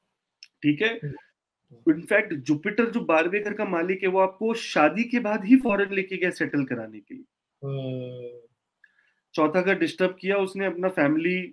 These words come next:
Speaker 1: you know, आपने शादी कर ली, आप फॉरेन चले गए, आपने चौथा घर आपका डिस्टर्ब हुआ था, क्योंकि सन एक क्रूर planet है। मैंने कहा कि जब क्रूर planet आके fourth house में बैठ जाए,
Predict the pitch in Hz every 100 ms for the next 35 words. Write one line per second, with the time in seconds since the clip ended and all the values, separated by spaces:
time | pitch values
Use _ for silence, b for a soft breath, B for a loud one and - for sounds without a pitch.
0 | - 156 185 165 175 156 139 170 170 165
1 | 202 233 _ _ _ _ - 135 147 -
2 | _ _ - 135 165 175 185 185 185 196
3 | 147 139 160 156 190 160 156 156 147 156
4 | 131 - 160 160 151 151 156 165 170 156
5 | 175 180 - 175 208 208 160 139 131 127
6 | 131 151 147 147 151 151 165 - 151 185
7 | 180 170 165 165 143 156 - 151 147 143
8 | 139 143 123 135 131 135